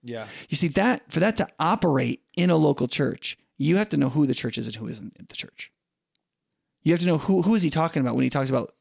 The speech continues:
Speaker 2: you who are the church who are together. You have to know who that is. It's
Speaker 1: Yeah.
Speaker 2: not just everybody who shows up that week. And so in that sense, like, there's certain places in the Bible where it,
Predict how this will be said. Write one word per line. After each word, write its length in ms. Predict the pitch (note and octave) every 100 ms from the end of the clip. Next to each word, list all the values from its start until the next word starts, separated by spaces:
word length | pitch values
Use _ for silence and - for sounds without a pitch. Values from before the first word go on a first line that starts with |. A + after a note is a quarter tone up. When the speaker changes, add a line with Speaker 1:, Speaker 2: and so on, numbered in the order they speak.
| -
Speaker 2:
you 420 | C3 D#3+ F3 F3
who 180 | E3 D3+
are 160 | C#3 C3+
the 100 | B2+
church 320 | - A2+ -
who 80 | B2+
are 140 | A#2
together. 420 | A2 A2 F2 - _ _ - - -
You 140 | D#3
have 80 | E3
to 80 | E3+
know 100 | E3
who 60 | D3+
that 160 | C3+
is. 120 | C3+
It's 140 | B2+ -
Speaker 1:
Yeah. 80 | F#3
Speaker 2:
not 60 |
just 160 | F3 E3
everybody 260 | D#3 D#3
who 80 | D3
shows 240 | - A#2+ B2
up 120 | -
that 160 | G#2
week. 280 | - - - - - - - - E3+
And 120 | E3
so 120 | E3
in 100 | D#3+
that 200 | F#3+ F#3+
sense, 220 | F3 D3+
like, 140 | D3 C3
there's 220 | D3 C3+ -
certain 240 | - G#3 G#3+
places 360 | E3+ D#3+ C#3+
in 80 | C#3+
the 60 | C3+
Bible 320 | C3 B2+ C3
where 240 | C3+ - -
it, 240 | D3+